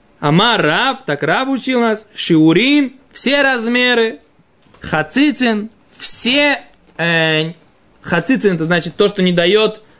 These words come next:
возможности попадения воды на тело, и Мехицин, и все законы перегородок, все это Аллаха ле Моше Синай.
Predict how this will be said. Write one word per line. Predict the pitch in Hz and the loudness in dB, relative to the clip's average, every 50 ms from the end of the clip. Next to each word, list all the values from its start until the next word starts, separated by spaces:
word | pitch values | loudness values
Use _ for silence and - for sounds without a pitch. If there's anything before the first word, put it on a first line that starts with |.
| _ _ _ _ - | _ _ _ _ -4
возможности | 143 156 160 156 180 202 226 226 196 185 180 165 160 - - 156 160 196 - - _ _ _ _ | -2 -2 0 0 2 2 2 2 2 2 0 -2 -2 -2 -2 -2 -2 -2 -6 -16 _ _ _ _
попадения | - 151 - 170 160 156 160 208 214 202 185 165 147 | -4 -2 0 0 -2 0 2 0 2 2 0 0 0
воды | 147 151 151 156 170 208 180 123 104 - _ - - _ _ _ _ - - | 0 -2 -2 0 0 0 0 -2 -4 -10 _ -20 -20 _ _ _ _ -16 -8
на | - 147 160 151 | -2 0 0 0
тело, | 151 - 170 175 185 220 240 - 123 - - - _ _ _ _ _ _ | -2 0 0 2 2 2 2 0 -2 -6 -12 -20 _ _ _ _ _ _
и | - 277 302 | 0 2 2
Мехицин, | 262 214 180 - 233 277 311 - - 226 196 | 2 2 0 0 -2 -2 -2 0 0 -2 -2
и | 190 | 0
все | 180 - 277 294 285 277 - - - - | 0 0 0 0 0 -2 -2 -10 -12 -8
законы | 214 156 180 175 180 233 233 220 190 | -2 -2 -2 0 0 0 0 0 -2
перегородок, | 165 165 151 151 147 156 151 160 226 269 285 277 240 262 - - - _ _ _ _ _ _ _ _ _ _ - | -2 -2 -4 -2 0 0 0 2 2 2 2 0 0 -4 -6 -6 -12 _ _ _ _ _ _ _ _ _ _ -10
все | - - - 220 254 277 | -6 -2 0 2 2 2
это | 302 302 302 294 285 277 254 269 - | 0 0 0 0 0 0 0 -4 -4
Аллаха | - 170 175 175 165 160 160 160 - 208 233 262 277 294 294 302 285 - | -2 0 0 0 0 -2 -4 -4 -4 -2 0 0 2 2 2 0 -2 -4
ле | 175 165 160 | -4 -6 -4
Моше | 156 156 151 - 233 240 240 226 | -4 -4 -4 -2 -2 -2 0 0
Синай. | 214 - - 160 165 202 220 196 156 113 | -4 -4 -4 -4 -2 0 0 0 -2 -4